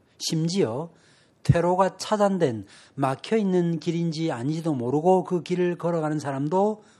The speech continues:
없지 않습니다. 그런데 오늘 본문 십사 절에서 언급된 이 길은 그들의 삶의 여정을 평탄하게 해줄 길이에요.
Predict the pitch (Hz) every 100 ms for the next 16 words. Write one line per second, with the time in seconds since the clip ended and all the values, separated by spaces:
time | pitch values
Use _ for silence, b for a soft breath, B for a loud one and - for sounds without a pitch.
0 | b 127 - 165 104 92 - 101 95 87
1 | _ _ _ _ _ _ _ _ _ -
2 | 196 180 196 180 185 190 170 117 B B
3 | B - 220 - 143 147 190 165 170 160
4 | 147 156 143 160 151 165 147 110 120 92
5 | 87 b b b b b 214 208 180 -
6 | 151 160 170 120 120 165 131 120 151 B
7 | B B B _ - 247 240 220 175 156
8 | 139 131 117 135 127 131 123 92 82